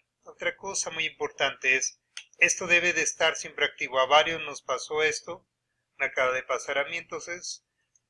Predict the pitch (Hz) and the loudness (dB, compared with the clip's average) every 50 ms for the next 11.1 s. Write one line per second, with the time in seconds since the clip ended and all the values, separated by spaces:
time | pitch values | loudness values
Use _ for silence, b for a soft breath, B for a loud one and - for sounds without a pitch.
0 | _ _ _ - 156 - - - - 165 151 156 147 - - 165 156 - - 160 | _ _ _ -2 -2 -2 -4 -6 -4 -2 0 0 0 -2 -6 -8 -10 -6 -2 -2
1 | 151 151 151 165 170 175 170 - - 175 160 160 160 160 - - 151 139 135 - | -2 -2 -2 -8 -12 -12 -12 -10 -12 -12 -10 -10 -12 -10 -8 -8 -6 -6 -8 -12
2 | - 139 - _ - 143 135 135 143 143 143 147 - _ _ _ - 143 - - | -14 -18 -20 _ -18 -12 -6 -4 -2 -2 -2 -4 -8 _ _ _ -12 -10 -6 -2
3 | 156 139 131 127 - 123 120 - - - 110 - - - 143 135 139 131 - - | -2 0 2 0 0 0 -2 -4 -4 -12 -20 -18 -12 -10 -10 -8 -10 -10 -8 -8
4 | 151 151 160 175 175 156 165 165 156 - - 165 143 156 156 156 156 156 147 - | -8 -6 -6 -2 4 6 6 6 4 2 -4 0 4 4 6 6 6 4 2 0
5 | - 175 165 147 147 - - 156 139 143 160 185 - - - _ _ _ _ _ | -2 -4 -2 -4 -4 -6 -6 -6 -4 -4 -6 -8 -8 -12 -14 _ _ _ _ _
6 | _ _ _ _ _ _ _ _ 143 147 160 170 175 - - - 180 175 180 180 | _ _ _ _ _ _ _ _ -8 -4 -2 0 0 0 2 2 2 2 0 -4
7 | - - - 165 156 151 147 147 143 143 139 - - 156 143 131 127 123 - - | -10 -10 -10 -8 -4 -4 -2 2 4 2 2 2 0 -2 -2 -2 -2 -10 -14 -12
8 | 117 - - 131 127 123 - - 127 113 - - 131 117 113 _ _ _ _ _ | -12 -10 -10 -10 -10 -10 -10 -10 -8 -8 -6 -6 -6 -8 -10 _ _ _ _ _
9 | _ _ _ _ _ _ _ _ _ _ _ _ _ _ _ _ _ _ _ _ | _ _ _ _ _ _ _ _ _ _ _ _ _ _ _ _ _ _ _ _
10 | _ _ _ _ _ _ _ _ _ _ _ _ _ - 175 175 180 185 185 190 | _ _ _ _ _ _ _ _ _ _ _ _ _ 0 0 0 2 0 -2 -4
11 | 185 - | -8 -12